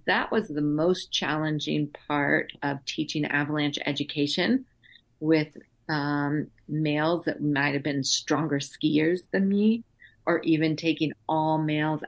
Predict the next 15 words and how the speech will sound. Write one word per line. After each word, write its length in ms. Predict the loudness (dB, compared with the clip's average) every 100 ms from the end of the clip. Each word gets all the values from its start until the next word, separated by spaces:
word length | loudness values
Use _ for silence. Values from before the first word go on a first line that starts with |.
| -4
out 280 | -2 -2
to, 260 | -8 -2 0
like, 220 | 0 -4
hut 280 | -6 -6 -4
trips 540 | -2 0 0 -2 -16 -18 _ -20 _
when 140 | -2 0
I, 340 | 2 0 -4 _ -8
when 220 | -4 0
I 80 | 2
realized, 600 | 2 2 2 0 -2 -6 _
you 140 | -6 -2
know, 220 | 0 0
this 240 | -2 -4 -6
is 80 | -8
not, 460 | -6 -4 -2 -4